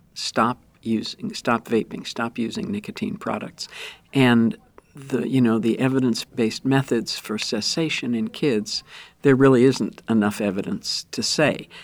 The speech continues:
I mean, many things are being tried, uh, but, but we think that studies need to be done in those areas as well, and, and that that is really urgent. So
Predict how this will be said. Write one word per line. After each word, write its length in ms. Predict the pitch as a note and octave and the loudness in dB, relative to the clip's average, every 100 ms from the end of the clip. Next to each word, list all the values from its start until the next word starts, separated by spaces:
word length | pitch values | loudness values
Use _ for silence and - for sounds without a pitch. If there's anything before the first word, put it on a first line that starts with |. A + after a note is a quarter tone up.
| - - | -16 2
I 80 | |
mean, 220 | B2 A2+ A2+ | 6 8 8
many 220 | C#3 C#3+ | 8 6
things 400 | C#3 B2 A#2 A#2 | 4 2 2 0
are 80 | A2 | -2
being 320 | A#2+ A2 G2+ | 0 0 -2
tried, 580 | - E3+ D3+ - - - - - _ - | -2 0 0 0 -8 -12 -20 -20 _ -6
uh, 220 | G#2 G#2 | -4 -6
but, 400 | - A#2+ - - | 0 0 0 -10
but 100 | - | -4
we 140 | A#2+ | -4
think 360 | A#2+ C#3 B2+ - | -2 0 0 -2
that 140 | - | -8
studies 540 | - - B2 G#2+ G#2+ A#2+ | -6 -2 0 0 0 4
need 320 | C#3 D3 C3 | 6 6 2
to 80 | - | -2
be 360 | A2 G2 F#2+ - | 2 2 0 0
done 220 | A#2 G#2+ | 2 4
in 120 | G2 | 4
those 320 | G#2 G#2 - G#2+ | 2 0 0 0
areas 400 | G#2+ G2 G2 - | 2 2 0 -6
as 120 | - | -4
well, 220 | A2+ A2 | -2 0
and, 140 | G#2 | 0
and 200 | A#2 G#2+ | 2 2
that 140 | G#2+ - | 2 0
that 240 | B2+ B2+ | -2 -2
is 240 | C#3 C3 E3+ | -4 -8 -12
really 540 | E3 F3 A2+ - - | -4 0 0 -2 -6
urgent. 440 | B2 G2+ - - - - - - | -4 -2 -4 -8 -16 -20 -20 -10
So 580 | - - C3 A#2+ A2+ | -4 4 6 8 6